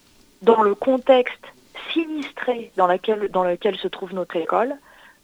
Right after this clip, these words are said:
euh, c'est une provocation. Euh, nous, euh, les enseignants, nous le recevons comme ça, euh, cette proposition. Je m'explique. On est dans une école aujourd'hui dont les résultats de pisa viennent de montrer que la France, encore une fois,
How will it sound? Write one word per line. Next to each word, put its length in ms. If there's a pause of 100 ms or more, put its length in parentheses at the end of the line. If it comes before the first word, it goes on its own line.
euh, 320 (360)
c'est 100
une 100
provocation. 680 (340)
Euh, 500 (160)
nous, 220
euh, 120
les 160
enseignants, 340
nous 120
le 60
recevons 440
comme 280
ça, 180 (480)
euh, 640
cette 140
proposition. 640 (1000)
Je 100
m'explique. 560 (680)
On 140
est 80
dans 140
une 160
école 340
aujourd'hui 520
dont 400
les 140
résultats 380
de 60
pisa 580 (160)
viennent 280
de 80
montrer 400
que 180
la 80
France, 340
encore 240
une 100
fois, 440